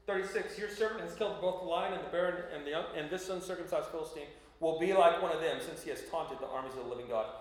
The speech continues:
And David said, "The Lord who delivered me from the paw of the lion and from the paw of the bear, he will deliver me from the hand of this Philistine." And Saul said to David, "Go,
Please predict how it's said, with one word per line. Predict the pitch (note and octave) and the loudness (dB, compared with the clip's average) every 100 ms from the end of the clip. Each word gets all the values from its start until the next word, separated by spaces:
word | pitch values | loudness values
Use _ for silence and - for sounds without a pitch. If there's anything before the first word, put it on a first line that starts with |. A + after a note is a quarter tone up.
| - - - | -14 -14 -2
And | F#3+ F#3+ | -2 2
David | G3+ G#3+ C4 | 2 4 2
said, | C3 - C#3+ B2 A#2+ - - - - - - - - - | 0 2 4 4 2 -4 -10 -16 -20 -20 -20 -20 -20 0
"The | D#3 | 2
Lord | D3 C#3 E3 G#3+ A3+ A3+ | 2 2 4 6 6 4
who | A3 E3+ | -2 -4
delivered | D3 C#3+ E3+ G3 E3 | -6 -6 -6 -4 -4
me | D3 C3 | -6 -8
from | C3+ B2+ | -10 -10
the | |
paw | G#2+ - C3+ D#3+ | -10 -4 0 0
of | G3 | -2
the | |
lion | F#3+ C#3 A2 G#2+ A2+ - - - - | -6 -6 -6 -8 -12 -18 -20 -20 -16
and | B2 | -10
from | C3 | -8
the | A#2+ | -8
paw | - C#3+ C3 B2+ | -6 0 0 0
of | |
the | B2 | -2
bear, | G#2+ G#2 - - - | -4 -4 -8 -12 -18
he | - G#3+ G#3+ | -10 -6 -4
will | D#3+ | -4
deliver | C3+ C3 D3+ D3+ | -4 -4 -2 -4
me | B2+ A2 A2 - - - | -6 -8 -10 -16 -20 -10
from | C#3+ | -8
the | A#2 | -8
hand | A2+ A#2 A2+ | -8 -8 -8
of | A2+ | -8
this | A2+ A2+ | -10 -10
Philistine." | - - - - - - - - - - - - - - | -10 -10 -10 -16 -20 -20 -20 -20 -20 -20 -20 -20 -20 -16
And | B2+ | -14
Saul | - C3+ C3+ | -4 0 0
said | C3 C3 | -2 -8
to | A2+ | -8
David, | A2 G#2+ G#2+ - - - | -8 -8 -10 -16 -20 -8
"Go, | - B2 G#2 | 2 2 2